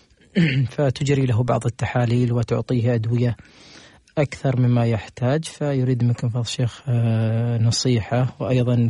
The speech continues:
كيف يتصرف ال-، ال-، المريض في هذه الحال؟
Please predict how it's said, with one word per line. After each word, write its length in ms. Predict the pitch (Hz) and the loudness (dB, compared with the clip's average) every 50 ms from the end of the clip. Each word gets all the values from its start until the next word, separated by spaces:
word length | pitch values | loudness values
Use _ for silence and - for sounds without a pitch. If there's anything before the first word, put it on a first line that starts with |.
| - | 0
كيف 300 | - - 147 139 - - | -2 -2 -2 -2 -2 -2
يتصرف 760 | 127 120 117 - 110 - - 127 123 117 117 113 - - - - | -2 -2 -2 -2 -6 -2 -2 -2 -2 0 -2 -4 -4 -6 -6 -6
ال-، 360 | 113 117 110 110 110 107 110 - - - - - - - - - - - _ _ - | -2 -2 0 0 0 -2 -4 -6 -12 -20 -20 -20 -20 -20 -20 -20 -20 -20 _ _ -2
ال-، 280 | 135 123 120 113 113 | 0 2 2 2 2
المريض 580 | 117 113 110 107 107 117 120 113 120 127 143 143 | 2 2 2 2 2 2 2 2 2 0 0 -2
في 140 | - - 120 | -2 -2 -2
هذه 200 | 117 113 110 117 | -2 0 0 -2
الحال؟ 380 | 107 - - 120 113 113 120 | -4 -4 -4 -2 -2 -2 -2